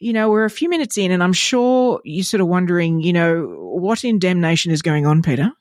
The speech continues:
Um, why isn't there a guest on this week's episode? Well, what you might not realize is today's episode is, in fact, the forty-seventh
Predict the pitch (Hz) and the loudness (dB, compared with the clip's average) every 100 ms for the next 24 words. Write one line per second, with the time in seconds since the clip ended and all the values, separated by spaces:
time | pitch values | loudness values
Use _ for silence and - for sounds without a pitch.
0 | _ - 156 156 151 175 208 214 185 180 | _ -4 -2 -2 -2 0 0 0 0 0
1 | 175 170 170 160 143 - - - - - | -2 -2 -2 0 0 -2 -6 -10 -16 -20
2 | - 170 165 156 151 - 151 147 - - | -6 -2 0 0 -2 -2 -2 -2 -4 -6
3 | 143 151 - - - - _ _ - - | -6 -4 -4 -4 -6 -12 _ _ -20 -8
4 | 175 190 196 185 - - - - _ - | -2 0 2 0 -4 -18 -20 -20 _ -8
5 | 403 403 214 185 185 180 175 175 - 185 | -6 -4 -4 -2 0 0 -2 -4 -4 -2
6 | 202 262 285 190 202 - 170 160 160 160 | 0 0 -2 -4 -2 -2 0 0 0 0
7 | - 160 - 160 - - 220 220 226 202 | -2 -6 -4 -6 -6 -2 0 0 -2 -4
8 | - - 247 226 170 - | -2 -2 -4 -4 -6 -8